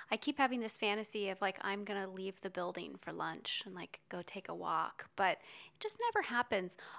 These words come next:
Also, though, for me, you know, I wish I was a routine person. I'm, like,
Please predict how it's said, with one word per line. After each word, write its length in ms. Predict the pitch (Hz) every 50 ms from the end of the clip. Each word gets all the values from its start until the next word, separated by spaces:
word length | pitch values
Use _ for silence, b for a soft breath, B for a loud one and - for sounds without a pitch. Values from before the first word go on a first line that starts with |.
| B _
Also, 300 | 262 294 302 - - 359
though, 180 | 339 349 349 330
for 160 | - - 285
me, 320 | 247 233 240 247 247 247 - - _ - - - _ _ - - _ _ _
you 140 | - 226 262
know, 180 | 254 233 - - - - _ _ - _
I 180 | - 233 240 254
wish 360 | 240 196 202 196 185 190 -
I 100 | 233 226
was 200 | 233 233 233 226
a 60 | 233
routine 420 | 214 208 202 196 - 202 180 190 190
person. 640 | - - 233 226 - - 247 247 254 254 262 277 269 B B B B B B B B B _ -
I'm, 260 | 202 202 226 240 247
like, 400 | 247 226 220 220 - - - -